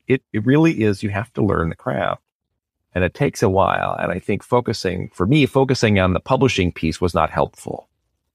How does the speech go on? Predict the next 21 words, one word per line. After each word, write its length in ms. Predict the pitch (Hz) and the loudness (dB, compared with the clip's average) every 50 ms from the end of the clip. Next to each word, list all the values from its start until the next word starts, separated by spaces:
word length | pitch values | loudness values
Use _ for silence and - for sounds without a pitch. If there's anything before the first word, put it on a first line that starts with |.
| _ - | _ -2
I 160 | 87 101 107 | 0 2 2
needed 300 | 107 107 95 90 90 - | 2 2 2 0 -2 -4
to 80 | - 95 | -6 -8
focus 420 | - - 90 87 - 90 85 - | -2 -2 -2 0 0 -4 -6 -6
on, 500 | - 85 82 78 76 78 76 71 71 69 _ _ _ _ _ _ _ _ _ _ _ _ _ _ | -6 -4 -2 -2 -2 -2 -4 -6 -10 -14 _ _ _ _ _ _ _ _ _ _ _ _ _ _
on 400 | 80 80 78 78 76 73 71 - - - | -4 -2 0 0 -2 -4 -8 -10 -14 -12
learning 480 | - - 92 95 101 101 95 92 87 | -6 -2 0 2 2 2 2 0 0
how 320 | 76 76 87 85 87 87 87 | -2 -2 0 2 2 2 4
to, 180 | 87 82 80 - _ _ _ _ _ _ _ _ _ _ _ - | 2 0 0 -2 _ _ _ _ _ _ _ _ _ _ _ -6
how 160 | - 87 90 | -2 -2 -2
to 80 | 90 | -2
tell 240 | - - - 90 95 | -2 -2 -2 0 0
a 40 | 90 | 0
story 480 | - - - 87 80 73 71 73 - - | -2 -2 0 0 0 2 0 0 -2 -4
and 100 | - 85 | -4 -4
learning 240 | 87 87 87 87 80 | -4 -4 -4 -6 -4
how 120 | 78 76 | -4 -2
to 80 | - 82 | -2 -2
write 220 | - - 73 82 87 | -2 -2 -2 -2 -2
a 20 | |
sentence. 680 | - - - 85 - - 50 50 - - - - - | -6 -4 -2 -2 -2 -2 -6 -12 -12 -14 -18 -20 -20